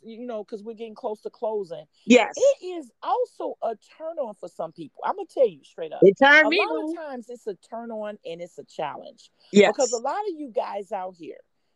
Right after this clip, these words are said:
Speaker 1: you guys know that you don't really want a virtuous woman.
Speaker 2: Right.
Speaker 1: Come on now, you don't want no virtuous woman. You
Speaker 2: No.
Speaker 1: just lying to yourself.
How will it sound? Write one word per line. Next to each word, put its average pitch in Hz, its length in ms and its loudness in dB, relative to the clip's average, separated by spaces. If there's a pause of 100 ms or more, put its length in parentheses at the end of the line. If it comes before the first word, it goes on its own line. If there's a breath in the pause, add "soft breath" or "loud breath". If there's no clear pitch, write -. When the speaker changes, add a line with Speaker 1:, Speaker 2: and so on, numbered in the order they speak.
Speaker 1:
you 269 260 -8
guys 277 400 -4
know 196 600 -4
that 165 240 -14
you 190 180 -16
don't 156 340 -4
really 151 340 -12
want 151 280 -6
a 147 60 -2
virtuous 156 600 -6
woman. 330 960 -2 (240)
Speaker 2:
Right. 214 320 10
Speaker 1:
Come 143 120 -10
on 143 40 -20
now, 151 160 -12
you 226 220 -10
don't 175 240 -6
want 147 200 -14
no 143 220 -16
virtuous 139 420 -16
woman. 165 280 -6
You 220 100 -6
Speaker 2:
No. 226 140 8
Speaker 1:
just 202 120 2
lying 262 540 -4
to 185 60 -6
yourself. 151 520 -4